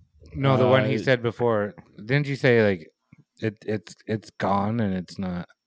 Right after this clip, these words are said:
Speaker 1: like, you can live the rest of your life
Speaker 2: Yeah.
Speaker 1: and it's no longer an issue?
Speaker 2: Yeah. It's not that it's necessarily gone, but you can live a quote-unquote full life.
Speaker 1: Yeah.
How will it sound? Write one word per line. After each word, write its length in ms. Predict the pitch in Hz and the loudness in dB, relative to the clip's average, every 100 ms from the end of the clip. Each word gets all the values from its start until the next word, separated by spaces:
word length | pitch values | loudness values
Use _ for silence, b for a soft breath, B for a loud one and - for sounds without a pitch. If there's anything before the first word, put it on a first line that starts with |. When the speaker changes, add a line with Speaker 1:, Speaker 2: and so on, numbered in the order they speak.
| _ _ _ _ _ _ _ _ 117 | _ _ _ _ _ _ _ _ -6
Speaker 1:
like, 100 | 117 | -2
you 160 | 123 | 0
can 100 | 123 | 2
live 200 | 117 113 | 4 2
the 100 | 107 | 2
rest 180 | 107 104 | 0 0
of 60 | 110 | -4
your 120 | 101 | -4
life 160 | 95 | 2
Speaker 2:
Yeah. 140 | 156 123 | 4 4
Speaker 1:
and 100 | 104 | 0
it's 100 | 92 | -6
no 80 | 107 | -6
longer 240 | 98 95 | -4 -8
an 100 | 87 | -10
issue? 320 | 87 - 87 80 | -12 -12 -16 -4
Speaker 2:
Yeah. 360 | 123 117 92 82 _ _ _ _ | 2 2 0 -6 _ _ _ _
It's 160 | 120 120 | -4 4
not 180 | 165 160 | 6 6
that 120 | 185 | 6
it's 180 | 143 - | 4 4
necessarily 520 | 135 127 131 123 113 | 0 2 4 4 4
gone, 440 | 98 117 117 101 101 | 2 0 0 -2 -4
but 100 | 107 | -6
you 80 | |
can 220 | 104 123 117 | -4 -4 0
live 180 | 113 | 2
a 320 | 107 107 104 - b b b - | 4 2 0 -4 b b b 0
quote-unquote 640 | 127 123 120 - 113 107 | 2 4 2 2 2 2
full 320 | - 120 107 | 4 4 6
life. 420 | 101 82 - - _ _ _ | 2 -2 -8 -20 _ _ _
Speaker 1:
Yeah. 140 | 92 | -20